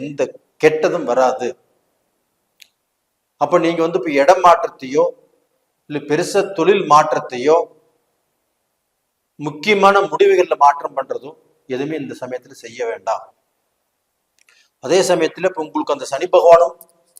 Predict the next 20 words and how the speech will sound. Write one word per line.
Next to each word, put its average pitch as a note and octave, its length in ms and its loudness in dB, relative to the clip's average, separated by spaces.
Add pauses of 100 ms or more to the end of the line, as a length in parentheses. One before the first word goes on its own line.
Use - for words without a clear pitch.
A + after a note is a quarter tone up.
(260)
உங்க C3+ 200 -2
ராசியில் D3 300 4
இருக்கிறதுனால, B2 520 -2 (1500)
அந்த C3+ 120 -6 (120)
செவ்வாயும் F3+ 600 6
ராகும் C#3+ 400 6
இரண்டாம் E3+ 340 4
இடத்துல D3+ 240 -4
இருக்கிறதுனால A#2+ 500 -6 (760)
உங்களுக்கு D3 300 -8
வந்து D#3 180 -10
பார்க்க D3 240 -2
போனா D3 140 0 (120)
இந்த A#2 100 -12 (100)
நரம்பு D3+ 360 -4
சம்பந்தப்பட்டது, A#2+ 640 -12 (1000)
இந்த B2 100 -12 (240)
பேச்சு D#3 260 0 (100)
நாக்கு E3 280 6 (100)
சம்பந்தப்பட்டது, B2+ 600 -10